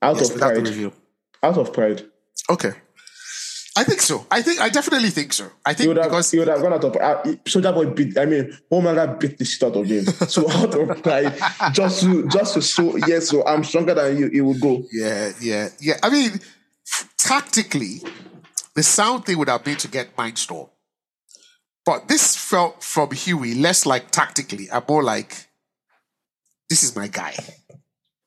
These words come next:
Speaker 1: It's like that. He has been like that from season one.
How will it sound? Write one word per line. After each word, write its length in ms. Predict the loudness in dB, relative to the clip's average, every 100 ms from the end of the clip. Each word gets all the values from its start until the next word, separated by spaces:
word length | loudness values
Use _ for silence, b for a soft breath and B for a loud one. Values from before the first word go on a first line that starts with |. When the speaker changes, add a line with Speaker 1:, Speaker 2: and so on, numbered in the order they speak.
| _ _ _ _ _ _ _ _ _ _ -6
Speaker 1:
It's 140 | 0
like 240 | 0 0
that. 240 | 0 0 0
He 100 | 0
has 140 | 0
been 160 | 2 2
like 220 | 0 0
that 160 | -2 -2
from 160 | -4 -4
season 380 | -4 -4 -4 -2
one. 240 | -4 -4